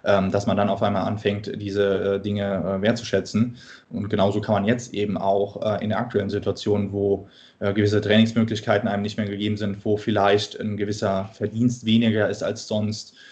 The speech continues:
ähm, wo irgendwelche Umstände sind, die, ähm, anders sind als sonst, äh, eben die Umstände, die man vorher hatte und die höchstwahrscheinlich, da haben wir vorher schon drüber gesprochen, ähm, wiederkommen werden,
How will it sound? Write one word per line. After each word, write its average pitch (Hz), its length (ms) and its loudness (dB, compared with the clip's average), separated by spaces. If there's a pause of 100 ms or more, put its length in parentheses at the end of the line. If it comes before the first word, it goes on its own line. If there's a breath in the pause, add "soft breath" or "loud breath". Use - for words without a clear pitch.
(260 loud breath)
ähm, 101 280 0
wo 104 160 -2
irgendwelche 113 520 2
Umstände 110 460 2
sind, 110 300 -2
die, 104 220 -4
ähm, 101 260 -2
anders 107 300 0
sind 110 140 -6
als 98 180 -2
sonst, 101 460 -4 (180 soft breath)
äh, 101 260 0
eben 101 400 0 (100)
die 113 280 0
Umstände, 113 400 4
die 104 80 -2
man 101 160 -2
vorher 120 460 4
hatte 131 380 0 (400 soft breath)
und 120 260 -2
die 110 160 0
höchstwahrscheinlich, 113 720 2
da 104 120 -2
haben 107 80 -2
wir 98 100 -2
vorher 113 240 -2
schon 113 180 -4
drüber 107 180 -2
gesprochen, 107 500 0 (160)
ähm, 104 380 -4 (160)
wiederkommen 113 500 2
werden, 98 460 2